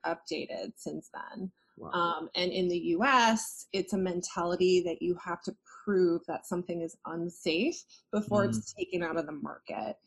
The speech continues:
Speaker 2: Mm-hmm.
Speaker 1: Um, and since nineteen thirty-eight, there's been over sixteen thousand ingredients introduced into the cosmetic world. And each comp-,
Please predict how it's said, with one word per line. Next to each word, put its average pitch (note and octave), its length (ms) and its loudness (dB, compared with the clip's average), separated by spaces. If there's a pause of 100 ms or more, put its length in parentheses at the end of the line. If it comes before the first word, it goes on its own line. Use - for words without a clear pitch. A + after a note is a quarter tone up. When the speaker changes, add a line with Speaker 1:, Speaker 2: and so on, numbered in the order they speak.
(140)
Speaker 2:
Mm-hmm. G#2+ 200 -4
Speaker 1:
Um, E3+ 360 0
and F#3 120 -4
since A#3 320 4
nineteen G#3+ 380 4
thirty-eight, E3 500 2
there's E3+ 220 0
been E3+ 160 -4
over E3 260 -4
sixteen G3 720 -4
thousand E3+ 420 0
ingredients D#3 760 -6
introduced D#3+ 600 -4
into D#3 200 -8
the D3 100 -4
cosmetic D3+ 640 -6
world. - 420 -8 (120)
And F#3 480 2
each B3+ 340 -2
comp-, F3+ 380 0